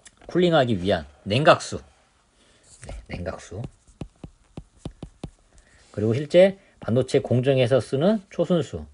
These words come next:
울트라 퓨어 워터라고 보통 얘기를 하죠. 유피더블유. 약자 이게 되게 많아요. 그리고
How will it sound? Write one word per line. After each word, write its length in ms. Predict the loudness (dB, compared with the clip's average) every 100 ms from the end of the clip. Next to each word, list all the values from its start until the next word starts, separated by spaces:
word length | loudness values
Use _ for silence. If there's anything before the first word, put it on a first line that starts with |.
| _ _ -10
울트라 420 | -8 -4 0 0
퓨어 260 | 0 -2 0
워터라고 320 | 0 -4 -6
보통 220 | -8 -12
얘기를 240 | -12 -12
하죠. 280 | -12 -12 -14 -16 -20
유피더블유. 640 | -20 -10 -10 -8 -10 -12 -14 _ _ _ -20 _ -20 _ _ _ -12
약자 260 | -2 0
이게 140 | 0 0
되게 140 | -2
많아요. 440 | 0 -4 -4 -6 -12 -20 _ _ _ -20 -20 -20 -20 -20 -18
그리고 420 | -6 2 4 4